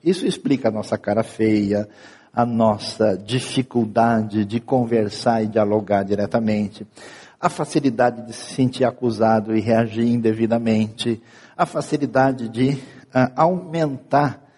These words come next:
significativamente a falha dos outros pra gente se sentir melhor, a dificuldade de compreender o universo do outro,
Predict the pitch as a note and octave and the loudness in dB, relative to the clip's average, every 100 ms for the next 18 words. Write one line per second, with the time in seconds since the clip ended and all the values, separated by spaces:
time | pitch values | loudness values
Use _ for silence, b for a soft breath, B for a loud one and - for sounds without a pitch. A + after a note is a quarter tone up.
0 | b b b b - G3+ F3+ E3+ C#3+ D3 | b b b b -4 -2 2 0 2 0
1 | - B2 C3 B2 A#2 C3 C3 A2+ - - | 0 -4 -2 0 2 0 0 -4 -6 0
2 | D3+ C3+ B2+ B2+ A2+ A#2 A2+ B2 A2+ - | 0 0 0 0 4 2 2 -6 -4 0
3 | B2+ A#2 A2 - A#2+ A#2+ A2 A#2 A#2+ A#2 | 0 0 -4 -4 -6 -6 -6 -4 -2 2
4 | A2 A2 - - _ _ _ _ _ _ | 2 2 -2 -16 _ _ _ _ _ _
5 | - D3 D3 D3 D3+ D3 A#2+ B2+ B2 A#2+ | -4 0 0 -2 -2 -2 2 0 0 -6
6 | B2 C3 C3 B2+ A#2+ C3 A#2+ A#2 A#2 G2 | -2 0 2 2 2 2 0 -2 -4 0
7 | A#2 A2+ B2+ B2+ B2 A#2+ A#2 - B2 A#2+ | 0 0 -8 -4 2 4 4 0 -4 -6